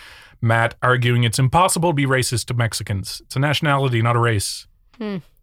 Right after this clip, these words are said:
Speaker 1: That was his point. He then appears on <laughs> C T V News about it and says during the interview that you can only be racist towards, quote, "Caucasians, Negroes, or some other race."
Speaker 2: What?
Speaker 1: This, yeah.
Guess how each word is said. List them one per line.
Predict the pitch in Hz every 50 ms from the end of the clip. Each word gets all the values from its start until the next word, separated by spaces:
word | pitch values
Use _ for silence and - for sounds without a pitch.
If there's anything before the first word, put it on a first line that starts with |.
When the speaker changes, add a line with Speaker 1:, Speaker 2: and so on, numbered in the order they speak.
| _ -
Speaker 1:
That | 113 110
was | 107 101 95 - - -
his | - 127 120 107
point. | - - 123 117 113 113 107 -
He | - 123 120
then | 113 117 117
appears | 107 - - 175 170 175 160
on | 151 131 123
<laughs> |
C | - - - 107
T | - 156
V | 113 135 135 123
News | 123 139 175 156
about | 127 104 110 107 117
it | 175 190 - _ - - - _ - _ _ _ _ _ _ - - - - -
and | - 139 127 127 131 127 117
says | - - 151 139 139 139 131 120 - - - - - - - - - - - - -
during | - 131 127 139 135
the | 131 127
interview | 135 147 143 135 139 139
that | 135 131 131
you | 131
can | 120 151 139
only | 147 185 190
be | 175 165 170
racist | 147 151 156 151 - 165 139 -
towards, | - 135 143 147 135 -
quote, | - - 160 156 151 - _
"Caucasians, | - - 147 139 - - 165 165 165 147 165 160 160 156 127 - - _ -
Negroes, | 135 135 151 170 170 135 123 127 123 123 123 117 - - -
or | 147 139 139
some | - - 151 143 135
other | 127 120 107 101
race." | 98 98 92 - - - - - - _ _ _ _ _ _ _ _ _ _ _ _ _ _ _ _ _ - _ _ _ -
Speaker 2:
What? | 285 311 381 415 - -
Speaker 1:
This, | - - - - _ _ _ _ - - - -
yeah. | -